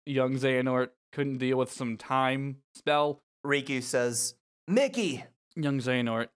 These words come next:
Speaker 1: uh, says, "I said hands off."
Speaker 2: "How can you be moving?"
Speaker 1: Mickey Mouse says, "Oh no, are you?"
Speaker 2: Young Xehanort says, "Be gone!" What is Mickey implying here?
Speaker 1: I don't know. A Xehanort?
Speaker 2: Okay.
Speaker 1: <laughs> Eh.
Speaker 2: Yeah.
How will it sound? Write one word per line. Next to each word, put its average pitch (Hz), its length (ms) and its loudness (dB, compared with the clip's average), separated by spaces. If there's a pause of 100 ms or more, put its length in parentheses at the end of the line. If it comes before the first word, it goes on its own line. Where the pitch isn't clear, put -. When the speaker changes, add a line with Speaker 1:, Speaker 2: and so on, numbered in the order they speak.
(120)
Speaker 1:
uh, 117 500 4 (360)
says, 117 420 -2
"I 131 100 0
said 175 280 2
hands 165 420 -2
off." - 460 0 (160)
Speaker 2:
"How 196 140 6
can 185 180 0
you 151 100 0
be 175 140 2
moving?" 151 540 2 (640)
Speaker 1:
Mickey 113 240 -6
Mouse 107 300 -6
says, 104 400 -8 (200)
"Oh 494 480 4 (100)
no, 262 80 0
are 330 100 4
you?" 523 500 0 (500)
Speaker 2:
Young 127 160 0
Xehanort 123 380 0
says, 123 320 0
"Be 165 180 0
gone!" 170 600 2 (280)
What 143 220 2
is 180 160 0
Mickey 135 320 0
implying 117 500 2
here? 135 320 -2 (220)
Speaker 1:
I 90 260 -10
don't 71 100 -14
know. 71 260 -16 (440)
A 131 100 2
Xehanort? 139 600 2
Speaker 2:
Okay. 131 200 -2 (460)
Speaker 1:
<laughs> - 800 -20
Eh. 127 220 4
Speaker 2:
Yeah. 127 360 0